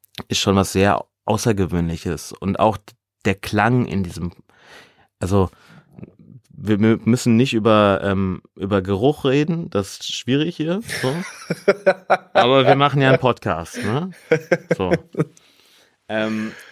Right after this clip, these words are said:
Speaker 2: Ja.
Speaker 1: aber es ist schon halt sehr,
Speaker 2: <laughs>
Speaker 1: sehr speziell halt, ne? Also ich meine, wenn wir hier das Fenster aufmachen, dann hörst du halt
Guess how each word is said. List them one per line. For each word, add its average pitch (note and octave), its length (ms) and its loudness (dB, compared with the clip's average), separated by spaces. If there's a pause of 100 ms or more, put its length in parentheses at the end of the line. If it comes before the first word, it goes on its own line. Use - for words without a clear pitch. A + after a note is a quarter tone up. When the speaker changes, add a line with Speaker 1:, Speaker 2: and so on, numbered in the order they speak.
(400)
Speaker 2:
Ja. G2+ 140 -2
Speaker 1:
aber C3+ 160 4
es D3+ 80 -4
ist - 60 -6
schon D3+ 220 2
halt C#3+ 160 4
sehr, D3+ 480 4
Speaker 2:
<laughs> - 0 -
Speaker 1:
sehr C#3 180 0
speziell C3+ 640 0
halt, F#2 240 -6
ne? B2 160 0
Also A2+ 140 -2
ich A2 80 -8
meine, B2+ 160 0
wenn B2+ 160 2
wir C#3 80 4
hier C3 180 0
das B2 160 0
Fenster C#3 400 0
aufmachen, A2 640 -2 (460)
dann A2+ 180 -2
hörst C3 360 0
du C3+ 120 4
halt B2+ 540 2